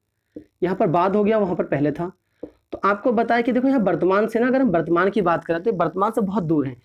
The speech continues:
देखो अगर यहाँ प्रेजेंट यहाँ पर था तो ये चार साल पहले की बात चल रही है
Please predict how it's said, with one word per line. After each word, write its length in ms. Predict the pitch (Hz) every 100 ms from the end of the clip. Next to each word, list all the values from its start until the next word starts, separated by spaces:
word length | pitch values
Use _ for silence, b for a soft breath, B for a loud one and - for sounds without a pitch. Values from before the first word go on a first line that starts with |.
| b b b
देखो 180 | 208 254
अगर 180 | 240 269
यहाँ 120 | 269
प्रेजेंट 400 | 269 170 202 220
यहाँ 180 | 202 202
पर 140 | 208
था 140 | - 185
तो 120 | 220
ये 120 | 214
चार 200 | 214 196
साल 160 | 220 208
पहले 240 | 165 160
की 100 | 175
बात 220 | 175 180
चल 160 | 185 180
रही 140 | 170
है 100 | 185